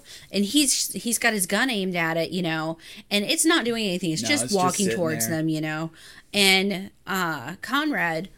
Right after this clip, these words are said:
Speaker 1: like, helps him lower the gun, and then the water buffalo just walks away.
Speaker 2: Yeah. Yeah, he's just curious.
Speaker 1: Yeah. So we've established that Kong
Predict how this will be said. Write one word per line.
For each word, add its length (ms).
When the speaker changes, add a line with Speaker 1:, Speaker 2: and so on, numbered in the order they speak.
Speaker 1:
like, 160
helps 220
him 140
lower 240
the 60
gun, 420
and 560
then 180
the 80
water 220
buffalo 400
just 200
walks 220
away. 140
Speaker 2:
Yeah. 80
Yeah, 140
he's 240
just 260
curious. 520
Speaker 1:
Yeah. 180
So 440
we've 220
established 640
that 120
Kong 640